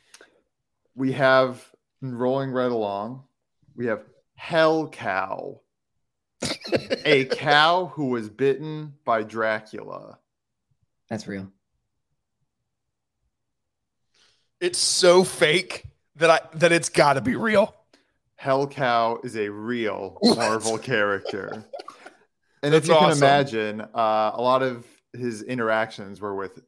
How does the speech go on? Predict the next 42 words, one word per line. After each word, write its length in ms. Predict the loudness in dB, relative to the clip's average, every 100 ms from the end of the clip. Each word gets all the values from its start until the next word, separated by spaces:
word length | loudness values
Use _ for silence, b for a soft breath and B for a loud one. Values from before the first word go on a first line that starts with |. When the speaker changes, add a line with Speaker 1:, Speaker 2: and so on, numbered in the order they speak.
| -10
Speaker 1:
Deadpool. 840 | -4 -4 -6 -14 -16 -14 -14 -14 -20 _ _ _ _ _ _ _
So 340 | -10 -6 -2
Speaker 3:
Oh, 560 | 0 2 2 0 -4 -6
nice. 560 | -6 -6 -8 -10 -12 -18 -14
Speaker 2:
<laughs> 400 | -8 -6 -8 -6
Looking 380 | 2 2 2 2
at 100 | 6
a 240 | 6 6 4 2
picture 380 | 0 0 4 4
of 80 | 4
Hell 400 | 0 4 4 4
Cow 260 | 4 4
right 240 | 6 6 6
now, 240 | 4 4
and 80 | 2
he 60 | 4
Speaker 3:
Yeah, 80 |
Speaker 2:
looks 200 | 4 2 -2
Speaker 3:
I'm 60 | -4
gonna 80 |
do 80 | -4
the 100 | -6
same. 160 | 0 6
Speaker 2:
just 220 | 6 6
like 300 | 4 2 2
you 140 | 0 -2
think 240 | 0 0
he 120 | -2
does. 360 | -2 0 0 2
Speaker 1:
It 120 | 2
is 200 | 0 -4
just 240 | -8 -10 -6
literally 460 | -2 0 0 0
a 80 | -4
cow 420 | -8 -4 0 2
that 180 | 2 -2
walks 380 | 0 2 2 -2
upright 540 | -2 -2 0 0 0 -4
with 140 | -8
a 80 | -8
cape 360 | -8 -10 -10
on. 440 | -12 -12 -12 -14